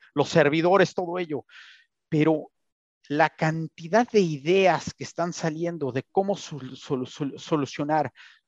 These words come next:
muchos problemas graves o críticos que tenemos, te entusiasma. Y te das cuenta de decir, bueno, si estas ideas han salido con todos los retos que hemos tenido hasta ahora, imagínate lo que viene.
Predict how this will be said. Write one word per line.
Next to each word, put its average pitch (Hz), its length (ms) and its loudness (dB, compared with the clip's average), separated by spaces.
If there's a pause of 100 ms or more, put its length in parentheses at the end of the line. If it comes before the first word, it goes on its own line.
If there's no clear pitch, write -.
muchos 208 380 -2
problemas 165 720 -2 (320)
graves 170 800 4
o 143 100 -4
críticos 175 640 0
que 131 120 -4
tenemos, 151 640 -4
te - 80 -2
entusiasma. - 880 -2 (580)
Y 139 100 -4
te 170 140 0
das 175 220 4
cuenta 175 380 2
de 143 60 6
decir, 156 260 0
bueno, 165 420 4 (260)
si - 280 0
estas - 580 0
ideas 165 720 2
han 170 100 0
salido 160 600 0 (300)
con 143 200 0
todos 190 340 4
los 160 200 4
retos 185 340 0
que - 80 -6
hemos 185 240 -6
tenido 170 320 -2
hasta - 240 0
ahora, 165 320 -2 (120)
imagínate 170 760 0
lo 131 160 -2
que 127 160 -6
viene. 135 400 -2